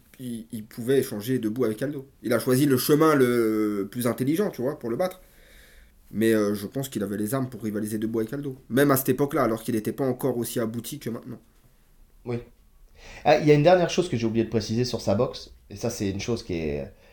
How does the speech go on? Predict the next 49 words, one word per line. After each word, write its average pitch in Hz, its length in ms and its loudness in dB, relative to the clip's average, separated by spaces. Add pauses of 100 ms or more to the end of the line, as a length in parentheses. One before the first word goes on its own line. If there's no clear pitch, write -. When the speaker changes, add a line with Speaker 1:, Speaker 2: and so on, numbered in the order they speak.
(200)
Speaker 2:
qui 90 100 -6
est - 20 -2
aussi, 95 400 -4
euh, 90 180 0
très 135 300 0
utile, 127 400 -4
euh, 90 260 -2
pour, 101 300 -6
euh, 87 160 0
limiter 135 560 0
le, 120 160 0
l'adversaire, 104 540 0
les 104 100 2
contres 123 320 -4
de 110 80 0
l'adversaire, 104 560 0 (520)
c'est 131 220 -6
qu'il 139 220 -4
envoie, 123 460 8
euh, 101 240 4 (480)
alors 107 160 -2
déjà 120 240 4
sur 113 180 -4
les 113 80 2
low 120 120 0
kicks, 120 180 -8
on 107 100 -4
en 92 80 -4
a 87 80 -2
pas, 107 340 2
on 95 120 -2
en 95 100 0
a 95 60 -2
pas 117 120 -4
suffisamment 110 460 -4
parlé 127 220 -2
parce 98 160 -6
qu'il 98 120 -4
a 92 40 -2
une 98 80 -4
palette 113 240 0
de 107 80 -4
low 104 80 -2
kicks 120 180 -10
qui 95 120 -10
est, 82 360 -6
qui - 80 -10
est 98 40 -4
extraordinaire, 104 600 -4